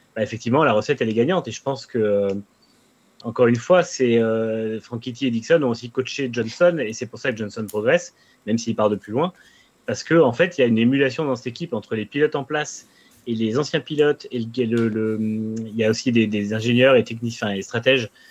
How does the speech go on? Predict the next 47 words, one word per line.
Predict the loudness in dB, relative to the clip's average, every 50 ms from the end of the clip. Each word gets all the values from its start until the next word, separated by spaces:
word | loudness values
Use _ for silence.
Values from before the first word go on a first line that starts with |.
| -20 -20 _ _ _ -6
euh, | -2 0 2 2 4 4 2 2 0 -2
directeurs, | -2 0 2 2 2 4 4 4 2
et | 2
cetera. | 2 -2 -2 0 0 0
On | 0
pense | -2 -4 -8 -6
à | -6
Michael | -4 -2 -2 -2 -2 -4 -4 -4
notamment, | -4 -4 -4 -4 -4 -2 -4 -6
qui | -6 -10
est |
très, | -10 -8 -8
très | -6 -6 -4
bon | -2 -2 -4
pour, | -4 -6 -6 -6 -4 -4
euh, | -4 -4 -6 -8 -12 _ _ _ _ _ _ _ _ _ _ _ -20 -8 -2
pour, | 2 4 6 8
euh, | 8 8 6 4 0
pour | -4 -4 -2
gérer | -2 0 2 2 2
les | 0 0 -4
équipes. | -2 -2 -2 -2 -2 -6 -16 -10
Et | -6 -6
finalement, | -4 -2 0 2 4 4 4 4 4 2
on | 2
voit | 2 4 4 4 4
que, | 2 -2 0 2 4 4 2 0 -4 _ _ _ _ _ _ _ _ _ _ -6
bah, | -6 -4
ça | -4 -4 -4
fonctionne, | -6 -6 -8 -6 0 2 2 2 2 0
et | -2
ça | -4 -6
fonctionne | -10 -14 -8 -4 -4 -4 -2
pour | -2 -4 -4
un | -2
jeune | -2 -2 -2 -2
pilote. | -2 -2 -2 -2 -2 -4
Il | -6
fallait | -6 -6 -6
trouver, | -4 -2 0 2 2
en | 2
fait, | 0 -2 -6 -6
le | -4
candidat | -2 0 0 0 2 2 2 2
qui | 2 0
était, | -6 -6 -4 -2 -4 -4 -6 _ _ _ _ _ _ _ _ _ -10 -6
euh, | -4 -4 -2 -4 -4 -4 -6 -8